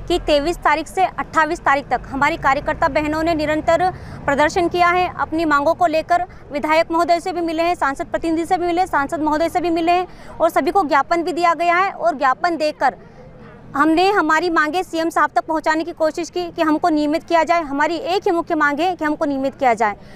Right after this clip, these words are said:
लेकिन हमेशा से झूठे आश्वासन मिलते आए हैं और इस बार हमने तय किया है कि जब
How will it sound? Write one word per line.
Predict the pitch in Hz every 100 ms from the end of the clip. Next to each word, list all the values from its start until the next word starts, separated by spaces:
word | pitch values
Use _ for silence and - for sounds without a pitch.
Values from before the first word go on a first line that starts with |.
| - -
लेकिन | 320 330 381 392
हमेशा | 320 330 359
से | 359 269
झूठे | 285 339
आश्वासन | 330 330 320 339
मिलते | 294 254 262
आए | 240 254
हैं | 220 - - - -
और | 311 349
इस | 285
बार | 359
हमने | 370 370 381 381 392
तय | - 339
किया | 370 359 349
है | 370
कि | 381
जब | 269